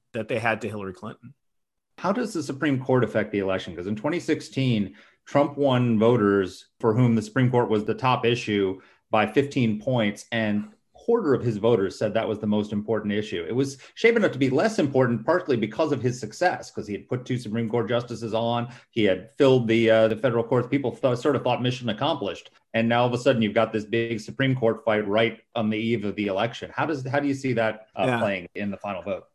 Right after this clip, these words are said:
Speaker 1: I mean, you can argue this round or square. I mean, the, there was an interesting piece in the week saying basically, you know, Amy Coney Barrett's gonna get confirmed,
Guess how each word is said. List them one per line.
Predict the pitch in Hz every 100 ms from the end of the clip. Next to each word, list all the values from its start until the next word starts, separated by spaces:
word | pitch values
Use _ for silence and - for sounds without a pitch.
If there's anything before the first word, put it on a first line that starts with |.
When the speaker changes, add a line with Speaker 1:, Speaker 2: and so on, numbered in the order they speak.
| -
Speaker 1:
I | 143
mean, | 151 147 135 127 - - - - -
you | - 139 131
can | 143
argue | 139 143
this | 143 131
round | 143 135
or | 123
square. | - 147 156
I |
mean, | 127
the, | 131 127
there | 139 131
was | 131
an |
interesting | 143 - 139 127
piece | - 165 147
in | - 131
the |
week | 123 139 135
saying | - 127 120 120 - _ _ -
basically, | 127 131 143 - 120 117 120 _ _ -
you | 123
know, | 113 110 110
Amy | 143 147 143
Coney | 156 135
Barrett's | 127 131 123
gonna | - 123
get | 135
confirmed, | - 117 - 147 123 107 117